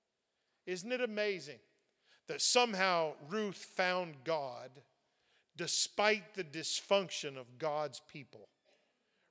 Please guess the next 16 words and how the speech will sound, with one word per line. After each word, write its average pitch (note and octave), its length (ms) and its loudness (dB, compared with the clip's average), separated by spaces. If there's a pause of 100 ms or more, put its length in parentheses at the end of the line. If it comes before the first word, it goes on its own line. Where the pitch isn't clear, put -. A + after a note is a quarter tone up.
Ruth G3 220 0
had G3+ 200 4
to D3+ 60 -6
climb F#3 440 -2
over F#3 240 -2
a F#3 60 2
lot F3+ 380 -2
to D3 60 -14
get C3 220 -10
to C#3 80 -10
God. A#2+ 380 -14 (1800)
I'm F#3 140 -4
coming F3 240 -4
to F#3 100 -8
a F3 60 -10
close. C3+ 420 -14